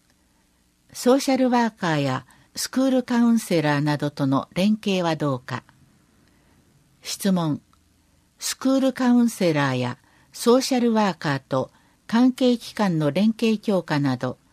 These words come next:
不登校対策についていろいろな意見を聞きながら図っていくべきと考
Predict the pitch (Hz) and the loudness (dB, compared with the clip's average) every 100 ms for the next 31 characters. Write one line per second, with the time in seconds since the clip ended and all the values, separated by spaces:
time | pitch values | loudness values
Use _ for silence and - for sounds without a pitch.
0 | _ _ _ _ _ - - 240 233 226 | _ _ _ _ _ -6 2 4 4 2
1 | 220 214 208 196 165 151 139 143 - 139 | 0 0 -2 -2 -4 -2 -2 -2 -4 -6
2 | - 135 127 - _ _ _ _ - 160 | -6 -6 -6 -8 _ _ _ _ -4 0
3 | 226 254 254 240 233 233 202 151 135 123 | 2 2 4 4 2 0 0 0 0 -2
4 | - 214 202 190 180 175 165 - _ _ | -4 0 0 0 -2 -2 -4 -6 _ _
5 | _ - 196 214 214 - 156 151 196 180 | _ -12 -6 -4 -6 -4 -4 -2 -4 -4
6 | 190 - 151 - | -4 -4 -4 -2